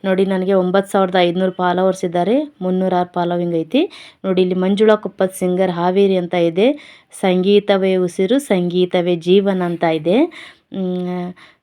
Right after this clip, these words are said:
ನೋಡಿ, ನೀವು ಯಾವುದನ್ನ ಹೆಸರು ಇಟ್ಕೊಂಡಿರ್ತೀರೋ ಅದು ನಿಮ್ಮ ಐ ಡಿ ಬ-, ಬರುತ್ತೆ. ಇಲ್ಲಿ ನೋಡಿ, post about videos more ಅಂತ ಇದೆ. ಆ, ಕೆಳಗೆ ಬನ್ನಿ. ಹಾಗೆ ನೋಡಿ, ಇಲ್ಲಿ posts filter, ಆ, what's your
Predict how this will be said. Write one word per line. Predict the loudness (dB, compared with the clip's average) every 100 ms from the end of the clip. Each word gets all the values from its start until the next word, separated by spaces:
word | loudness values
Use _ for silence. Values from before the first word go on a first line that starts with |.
| -8
ನೋಡಿ, | -4 -2 -2 -2 0
ನೀವು | 2 2
ಯಾವುದನ್ನ | 4 6 8 6 4 2
ಹೆಸರು | 2 2 0
ಇಟ್ಕೊಂಡಿರ್ತೀರೋ | 0 -2 -2 -2 -2 0
ಅದು | 0 -2
ನಿಮ್ಮ | -2 0
ಐ | 4
ಡಿ | 4
ಬ-, | 4 2 2
ಬರುತ್ತೆ. | 0 -2 0 2 0 -4 -20 -20 -20 -6
ಇಲ್ಲಿ | -2 0
ನೋಡಿ, | 0 0 0
post | 0 0 0 0
about | -2 0 0 -2
videos | -2 0 0 0 -4
more | 0 0
ಅಂತ | 0 -2
ಇದೆ. | -2 0 0 0 -4 -16 -20 -8
ಆ, | -4 -2 -4
ಕೆಳಗೆ | -2 2 4 2
ಬನ್ನಿ. | 2 0 0
ಹಾಗೆ | -2 -4 0 0 -2 -10 -20 -6
ನೋಡಿ, | -2 0 0
ಇಲ್ಲಿ | 0
posts | 0 0 0 0 -2 0 0 -4 -18 _ _ -2
filter, | 0 2 4 4 2 -6 _ _ _ -6
ಆ, | -4 -4 -4 -4 -4 -4 0
what's | 4 4 2 0
your | 2